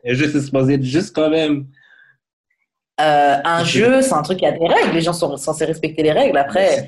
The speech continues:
Speaker 1: c'est, oui,
Speaker 2: les
Speaker 1: mais,
Speaker 2: règles aussi sont faites pour
Speaker 1: oui,
Speaker 2: briser,
Speaker 1: mais,
Speaker 2: hein.
Speaker 1: oui, mais si les gens... si les gens qui ne respectent pas les règles, c'est toujours les gagnants, le jeu, le jeu est fucked up.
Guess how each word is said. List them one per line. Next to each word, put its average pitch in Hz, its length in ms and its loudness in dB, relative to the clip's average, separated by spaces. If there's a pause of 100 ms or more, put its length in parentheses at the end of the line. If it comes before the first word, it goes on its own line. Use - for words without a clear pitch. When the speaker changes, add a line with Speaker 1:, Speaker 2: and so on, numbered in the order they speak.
Speaker 1:
c'est, 101 60 -10
oui, 110 120 0
Speaker 2:
les - 60 2
Speaker 1:
mais, - 100 2
Speaker 2:
règles 175 160 0
aussi 185 180 -10
sont 165 140 -8
faites 165 160 -8
pour - 140 -10
Speaker 1:
oui, - 40 -12 (160)
Speaker 2:
briser, - 20 0
Speaker 1:
mais, 254 200 0
Speaker 2:
hein. - 60 -6 (340)
Speaker 1:
oui, 101 140 -4
mais 95 140 -4
si - 160 -8
les 104 240 0
gens... 113 440 -4 (140)
si 139 200 -2
les 110 220 2
gens 123 240 0
qui 123 180 -6
ne 117 140 -2
respectent 110 420 -4
pas 120 100 -2
les 107 180 -2
règles, 107 160 -4
c'est 107 120 -10
toujours 107 240 -6
les 101 140 -2
gagnants, 101 380 -4
le 90 240 -12 (320)
jeu, 98 160 -8
le 90 240 -10
jeu 92 120 -14
est 92 40 -14
fucked 92 300 -12
up. 214 160 -8